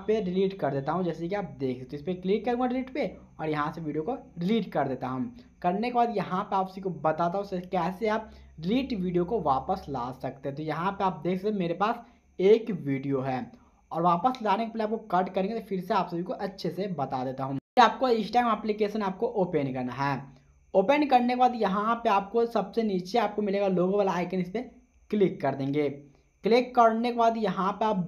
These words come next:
जो भी वीडियो डिलीट कर दी उस वीडियो को आप वापस ला सकते हैं। तो सबसे ऊपर आपको थ्री लाइन बटन मिल जाएगा, इस पे क्लिक कर देना है। क्लिक करने के बाद यहाँ पे आपको ऑप्शन वगैरह देखने को मिल जाएगा, जैसे कि आप देख सकते हो।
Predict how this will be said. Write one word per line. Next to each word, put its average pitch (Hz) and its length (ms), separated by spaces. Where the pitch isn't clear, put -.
जो 190 140
भी 240 100
वीडियो 226 300
डिलीट 196 360
कर 190 180
दी 196 120
उस 247 240
वीडियो 202 220
को 214 80
आप 185 160
वापस 151 400
ला 139 220
सकते 139 380
हैं। 151 180
तो 180 80
सबसे 202 400
ऊपर 214 220
आपको 226 180
थ्री 202 200
लाइन 208 180
बटन 185 220
मिल 185 120
जाएगा, 175 180
इस 170 80
पे 233 140
क्लिक 143 280
कर 127 120
देना 123 160
है। 147 220
क्लिक 240 320
करने 233 300
के 233 60
बाद 233 240
यहाँ 190 360
पे - 60
आपको 170 400
ऑप्शन 165 540
वगैरह 180 240
देखने 170 160
को 180 100
मिल 170 180
जाएगा, 170 180
जैसे 160 220
कि 175 100
आप 147 240
देख 151 220
सकते 135 260
हो। 131 140